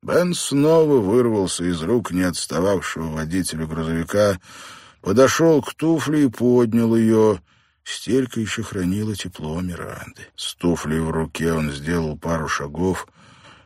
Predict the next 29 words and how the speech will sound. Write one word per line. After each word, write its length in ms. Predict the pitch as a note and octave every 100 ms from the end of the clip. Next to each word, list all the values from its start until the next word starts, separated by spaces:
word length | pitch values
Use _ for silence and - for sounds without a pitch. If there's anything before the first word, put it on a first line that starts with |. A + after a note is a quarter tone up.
| _
и 60 | -
увидел 440 | D#2 E2+ F2+ F2
торчавшие 760 | E2+ E2+ D#2 - F#2+ F2 - D#2+
из-под 260 | D#2 - D2+
колеса 420 | D#2+ D#2+ D#2 E2+
ноги 400 | E2 F#2 D#2 C2
в 140 | C2
жёлтых 380 | C#2+ B1 G#1+ -
брюках, 540 | C#2+ C#2 C#2 - - - - - -
которые 360 | D2+ D2+ D2+
она, 120 | C#2+
дурачась 500 | C#2 D2 D2 C#2 -
со 140 | - D2+
смехом, 540 | - D2 D#2 - D2+
натягивала 680 | D#2 D2+ - E2 D2 C#2+ C#2+
на 120 | D2
себя 360 | - D2+ C#2+ C#2
перед 300 | - D2 C#2+
выходом 520 | C#2 - C#2 D2 D2+
из 80 | D#2+
дома. 500 | D2 C2+ B1+ B1 - _ _ - - _ _ _ _ -
Невозможно 580 | D2+ F#2 G2 A2+ A2 A2
было 220 | G#2+ G#2+
представить, 640 | G#2+ G#2 - A2 F2+ C#2+
что 180 | - C#2
девчонки 680 | D2 C#2 - D2 F2 F2+ F#2
в 80 | E2+
этих 280 | D#2 D#2
брюках 640 | D2+ D#2 D#2+ E2 D#2 -